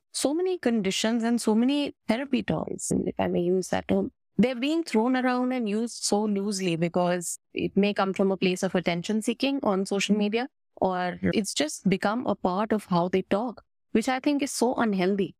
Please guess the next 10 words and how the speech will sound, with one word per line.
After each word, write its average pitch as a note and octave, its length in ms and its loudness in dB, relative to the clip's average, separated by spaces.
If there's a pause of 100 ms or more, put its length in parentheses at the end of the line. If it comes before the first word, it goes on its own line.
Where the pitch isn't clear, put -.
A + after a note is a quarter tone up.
(160)
It G#3 140 2
is C4 120 -2
so C#4 180 2
unhealthy G#3+ 420 0
because G#3 460 0 (100)
what G3+ 200 4
they B3 100 0
don't G#3+ 320 2
realize G#3+ 580 0
is, A#3 300 -4